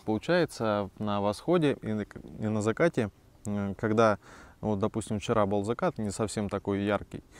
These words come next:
и с помощью этой линзы она половину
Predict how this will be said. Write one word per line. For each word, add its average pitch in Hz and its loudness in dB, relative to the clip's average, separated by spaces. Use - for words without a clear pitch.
и 135 0
с - -4
помощью 120 2
этой 127 -6
линзы 131 2
она 110 0
половину 117 6